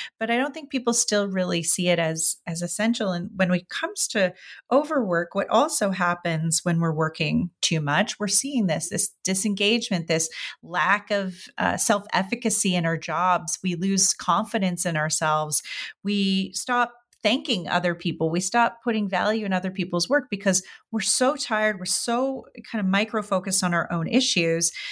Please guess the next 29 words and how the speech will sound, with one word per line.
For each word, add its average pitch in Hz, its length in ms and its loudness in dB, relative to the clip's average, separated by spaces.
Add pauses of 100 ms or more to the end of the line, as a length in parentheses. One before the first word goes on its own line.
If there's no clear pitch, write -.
(160)
that 214 140 4
we 220 120 0 (100)
aren't 254 260 2
seeing 214 440 0
what's 185 200 -2
happening 180 760 0 (180)
around 190 480 0
us. - 400 -2 (400)
And 220 580 0 (180)
it, - 200 -2
you 233 80 0
know, 233 140 2
it 233 80 -2
just - 320 -4
decreases 220 540 0
more 202 160 2
le-, 208 260 2
morale. 196 480 0
And 190 140 -2
then 185 120 -2
from 185 140 -2
a 180 60 0
business 254 340 0
standpoint, 175 640 0
point, 185 200 2
it - 80 2
makes 190 280 2
people 240 300 4
quit. - 320 2